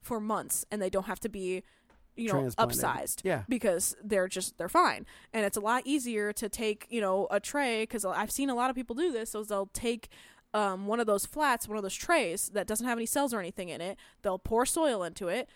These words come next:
Speaker 1: and then put a bunch of seeds on it, put, um, paper towels over those seeds, and then cling wrap the top after they water it.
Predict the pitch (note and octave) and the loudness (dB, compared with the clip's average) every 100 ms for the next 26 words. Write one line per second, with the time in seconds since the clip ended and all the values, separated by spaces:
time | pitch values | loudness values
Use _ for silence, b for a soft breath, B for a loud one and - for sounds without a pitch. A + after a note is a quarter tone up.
0 | b _ G#3 G3+ F#3+ E3 E3+ - _ _ | b _ -6 -4 -4 -4 -6 -10 _ _
1 | - B3 C4 B3 A#3+ - E4 A#3 F3 D3 | -2 2 2 2 0 2 2 0 -2 -4
2 | F#3+ G#3+ b b - A#3+ A#3 G#3+ - A3 | -6 -8 b b -6 0 0 0 -2 0
3 | G3 F#3 G#3 - _ - - - D4 C#4 | 2 0 -4 -12 _ -20 -14 -4 -2 -2
4 | C#4 C4 C#4 C4 A#3+ A#3+ A3+ - F#3+ F3+ | 2 4 4 4 0 0 -2 -2 -4 -4
5 | G3 - b b _ A3+ A3 G3 G3 - | -4 -6 b b _ -2 -2 -2 -4 -4
6 | F4 D#4+ C4+ B3 A#3 A3 A2 - G3 G#3+ | -2 0 0 0 -2 -2 -2 -2 -2 -2
7 | G#3 G3+ E3 G#2+ G2 | 0 0 0 -4 -6